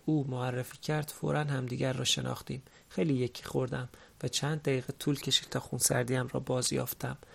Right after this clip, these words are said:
یکی از معماهای گذشته سرانجام حل شده بود. ساچز شوهر ناپیدای زنی بود که من شش هفت سال پیش از آن با دقت تماشا کرده بودم.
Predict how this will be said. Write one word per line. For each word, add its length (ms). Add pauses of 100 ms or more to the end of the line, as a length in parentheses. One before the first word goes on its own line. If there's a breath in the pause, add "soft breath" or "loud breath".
(280 loud breath)
یکی 200
از 140
معماهای 640
گذشته 500
سرانجام 600
حل 180
شده 280
بود. 240 (320 loud breath)
ساچز 560
شوهر 480
ناپیدای 600
زنی 320
بود 300 (320 loud breath)
که 120
من 240
شش 340
هفت 340
سال 360
پیش 240
از 200
آن 220
با 240
دقت 560
تماشا 440
کرده 340
بودم. 280